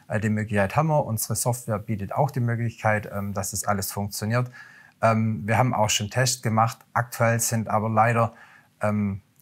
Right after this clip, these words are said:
werkzeugbedingt die Ergebnisse relativ ernüchternd bezüglich Standzeit. Also es gibt,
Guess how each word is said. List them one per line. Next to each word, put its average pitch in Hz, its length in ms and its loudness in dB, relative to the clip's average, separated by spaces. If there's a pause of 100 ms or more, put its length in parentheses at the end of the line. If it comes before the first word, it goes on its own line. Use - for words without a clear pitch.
(140)
werkzeugbedingt 117 1500 0
die 104 240 0
Ergebnisse 107 720 0
relativ 107 520 0
ernüchternd 107 640 -2
bezüglich 104 520 -6
Standzeit. 101 500 -4 (440)
Also 110 240 -2
es - 260 0 (380)
gibt, 127 400 -2